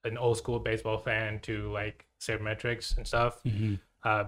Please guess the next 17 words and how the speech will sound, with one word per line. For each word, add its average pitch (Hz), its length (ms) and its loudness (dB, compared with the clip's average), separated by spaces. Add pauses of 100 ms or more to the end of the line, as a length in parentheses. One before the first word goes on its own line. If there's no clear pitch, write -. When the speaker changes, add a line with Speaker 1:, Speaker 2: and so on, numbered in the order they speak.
Speaker 1:
joined 113 400 0
a 113 80 -2
few 113 280 6
Facebook 113 520 0
groups 110 480 0
and 104 420 -2 (180)
made 110 200 0
some 107 160 0
friends 110 340 4
there 107 320 2
that 104 280 0 (240)
talked 107 280 2
sabermetrics 107 840 -2
and 104 240 -2
slowly 113 460 4
shifted 113 420 -2
towards, 110 540 0